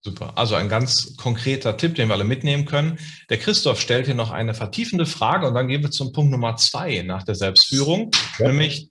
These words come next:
Speaker 1: die Frage, wie sollte man sich innerlich vorbereiten, wenn man einen schwachen Tag hat, sich leer fühlt und gerade dann super gelaunt ein wichtiges Projekt verkaufen soll? Termin verschieben oder hast du konkrete Tipps?
Speaker 2: Jede Menge,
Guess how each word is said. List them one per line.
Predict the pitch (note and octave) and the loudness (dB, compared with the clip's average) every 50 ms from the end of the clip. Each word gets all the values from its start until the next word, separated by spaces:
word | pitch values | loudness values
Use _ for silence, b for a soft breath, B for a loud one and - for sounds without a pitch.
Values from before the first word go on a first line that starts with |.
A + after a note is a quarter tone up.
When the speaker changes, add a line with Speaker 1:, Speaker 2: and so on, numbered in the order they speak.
| - | -6
Speaker 1:
die | A#2+ B2 B2+ B2+ B2+ A#2+ | -4 -2 -2 0 -2 -2
Frage, | - - - G#2+ A2 B2 C3 A#2+ A#2 A2+ G#2 F#2+ F#2+ | -4 -4 -2 0 2 2 2 2 2 2 0 0 0
wie | C3 G3+ | -2 -2
sollte | F#3+ - F3+ F3 F3+ F3+ F3+ F3 | 0 2 2 2 2 2 0 -2
man | E3+ D#3+ D#3 D3+ | -2 -2 0 0
sich | D3+ D3+ D3 - - - | 0 -2 -2 -4 -6 -4
innerlich | G3+ A#3+ C4 A#3+ A3 F#3+ - | -2 0 2 2 0 0 0
vorbereiten, | - D3 A#2 G#2+ G2 F#2+ F2 F2+ F2 F#2 F#2 F#2 C3 | 0 0 0 0 0 -2 -2 -4 -4 -6 -4 2 2
wenn | C#3+ D3 | 4 4
man | C#3+ C#3+ C#3+ | 4 2 0
einen | D3 - A2+ A2+ A2 | -2 -4 -4 -2 0
schwachen | - - - - A2+ E3 E3+ E3+ - E3+ D#3 D#3 D3+ - | 2 0 0 0 -2 -2 -2 -2 -4 -4 -4 -4 -6 -8
Tag | - - C3+ C3 C3+ - - | -4 -2 0 0 0 0 0
hat, | G#2+ B2 D3 - | -2 -2 -2 -2
sich | - - G#2+ G#2 - | -4 -6 -6 -6 -4
leer | G#2+ B2 E3 G#3+ G#3 | 0 2 2 2 0
fühlt | - - F#3+ F#3 | 0 -4 -4 -2
und | E3 D3 | -2 -2
gerade | - - A2 A2 - G#2+ - | 0 2 2 2 2 2 0
dann | F#3 D3+ A#3 C4+ C#4 C4 | 0 0 0 0 -2 -2
super | - G#3 G3 G3+ G3+ F#3+ | -2 -2 -2 -2 -2 0
gelaunt | F3+ D3 B2 B2+ C#3 D3 D#3+ E3 | 0 2 2 4 4 2 2 0
ein | D3+ D#3 D3 A#2+ | -2 -2 -2 0
wichtiges | A#2+ A2+ - D3 D3 F3 E3+ - - | -2 -2 -2 -2 -4 -4 -4 -4 -2
Projekt | - D4 D#4 D4+ - | 0 0 0 0 0
verkaufen | - B3+ - - A2 G2+ G2+ - A#2 G#2+ | -2 0 2 2 2 2 2 0 -2 0
soll? | A2 G#2 E2 - - - B B B B B B B D3 B B | 0 0 0 0 -4 -8 B B B B B B B -20 B B
Termin | C#3 C3 C#3+ D#3 E3 | 2 4 4 4 4
verschieben | - C3+ B2+ - - - E3 F#3+ G#3+ C4 A#3 - - - | 2 0 0 0 0 0 0 -2 -4 -4 -8 -12 -12 -10
oder | - D#3 F3 E3+ E3 C#3 C#3 | -6 -4 -2 0 0 -2 -2
hast | C3+ - - | -2 -4 -4
du | C#3 | -4
konkrete | - B2 A2+ A2+ A2+ G#2 A2 G2 | -4 -4 -4 -2 -4 -4 -4 -4
Tipps? | - E2+ - - - - - - _ _ _ _ _ _ _ _ _ _ _ _ - _ - A#2+ - - - D2 D2 E2 | -8 -6 -6 -4 -4 -4 -4 -8 _ _ _ _ _ _ _ _ _ _ _ _ -16 _ -8 -8 -6 -8 -10 -12 -12 -8
Speaker 2:
Jede | E2+ F2+ F2+ G2 A2 | -4 -2 0 2 4
Menge, | G2+ A#2 C3 A#2+ G2+ D#2+ D2+ | 4 6 6 4 4 2 0